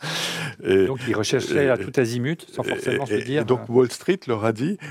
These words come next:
Speaker 1: euh, « C'est, c'est bien, euh, ce que vous faites, vous générez plein de profits, mais, mais vous investissez pas dans la recherche. »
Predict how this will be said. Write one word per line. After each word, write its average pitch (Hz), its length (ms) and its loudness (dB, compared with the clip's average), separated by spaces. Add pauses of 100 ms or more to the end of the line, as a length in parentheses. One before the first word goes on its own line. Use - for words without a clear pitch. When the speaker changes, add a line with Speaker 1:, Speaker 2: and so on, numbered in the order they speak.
(140)
Speaker 1:
euh, « 104 320 2
C'est, 120 200 -2
c'est 120 180 0
bien, 175 280 2
euh, 139 120 2
ce - 120 -10
que 120 80 -4
vous 104 120 -2
faites, 247 260 -2
vous 104 160 -4
générez 113 340 0
plein 120 160 2
de 110 60 -4
profits, 185 360 0
mais, 160 140 2
mais 135 140 2
vous 135 200 -2
investissez 139 560 -4
pas 226 200 -4
dans 170 120 0
la 151 120 2
recherche. » - 500 -2